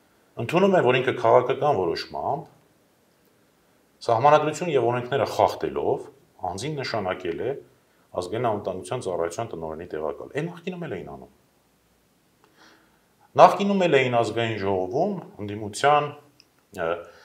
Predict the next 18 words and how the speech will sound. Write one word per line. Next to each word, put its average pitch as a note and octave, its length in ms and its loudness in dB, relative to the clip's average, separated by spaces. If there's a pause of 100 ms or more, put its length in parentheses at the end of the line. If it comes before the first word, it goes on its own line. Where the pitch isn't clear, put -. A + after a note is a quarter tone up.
(140)
սահմանադրությամբ G#2+ 720 0
ընդդիմությանը F#2+ 500 -6
վերապահված, F2 840 4 (1400)
ը, D#2+ 180 -4
օրենքի G#2 440 0
ուժով, F#2+ 320 -2
իրավունքի F#2+ 440 2
ուժով F#2+ 440 0 (440)
իրավունքները A2 680 0
ոտնահարում։ E3 580 0 (1600)
Օրինակ, D3 300 -2
վերջերս C#3 440 0
հիշում D3 300 -6
ենք, C#3+ 180 -4
որ A#2 220 0 (1300)
մի C3 160 0 (140)
հաշվեկնիչ, A#2+ 800 2
ը, G#2+ 180 2